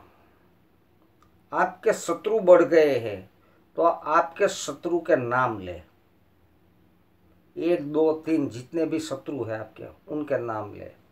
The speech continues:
आपके ऊपर कर्ज हो गया है तो कर्ज मुक्ति के लिए आप प्रार्थना करें। धन से जुड़ी कोई समस्या है, व्यापार में तकलीफ आ रही है,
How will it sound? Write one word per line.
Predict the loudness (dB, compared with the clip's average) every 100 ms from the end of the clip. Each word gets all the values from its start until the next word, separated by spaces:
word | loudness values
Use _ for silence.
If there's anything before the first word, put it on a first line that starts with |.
| _ _ _ _ _ _ _ _ _ 0
आपके | 4 4 2 6
ऊपर | 6 8 4 2
कर्ज | 4 6 6 4
हो | 6 6
गया | 6 4 4
है | 0 -10 -14 _ _ -8
तो | -8
कर्ज | 2 6 6 6
मुक्ति | 0 -2 -2 -8
के | 0 2
लिए | 6 4
आप | 4 0 -2 0
प्रार्थना | 2 2 -2 -12
करें। | -14 -16 -20 -20 -20 -20 _ _ _ _ _ _ _ _ -20 -20 -20 _ _ _ -20 _ -2
धन | 0
से | 6 6 8
जुड़ी | 6 6
कोई | 6 4
समस्या | 2 0 -2 0 0
है, | 0
व्यापार | 4 4 6 8 8 8
में | 4
तकलीफ | 4 2 0 2
आ | 0
रही | 0 -2 -6 -14
है, | -16